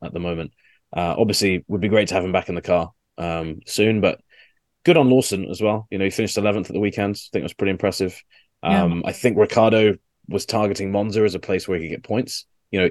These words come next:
Speaker 1: when he first came back, they looked at that and said, "That's a good, good opportunity." So, yeah, pretty gutting for him. But, um, yeah, I think, well, pr-, yeah, Qatar sounds, sounds likely. And,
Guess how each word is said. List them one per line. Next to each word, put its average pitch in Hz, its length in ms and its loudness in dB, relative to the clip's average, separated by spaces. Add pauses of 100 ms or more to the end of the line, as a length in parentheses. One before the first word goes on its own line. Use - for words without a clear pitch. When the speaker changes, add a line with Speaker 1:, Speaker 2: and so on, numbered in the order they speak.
(120)
Speaker 1:
when 98 160 4
he 92 80 0
first 98 300 0
came 90 160 -4
back, 98 180 0
they 92 120 0
looked 92 180 -2
at 92 60 2
that 92 100 0
and - 80 -14
said, 85 100 -8
"That's 90 140 -6
a - 40 -12
good, 85 160 -8 (200)
good 92 100 -2
opportunity." 95 400 -6
So, 92 300 0 (680)
yeah, 98 200 4
pretty 131 200 4
gutting 107 320 0
for 104 120 -2
him. 104 360 -2
But, 98 160 2
um, 90 400 -2 (360)
yeah, 85 240 0 (120)
I - 60 -8
think, - 480 -6 (540)
well, 107 140 -4
pr-, - 180 -4
yeah, 95 180 4
Qatar 107 400 0
sounds, 92 340 -4
sounds 87 340 -4
likely. 87 260 0
And, 92 240 -2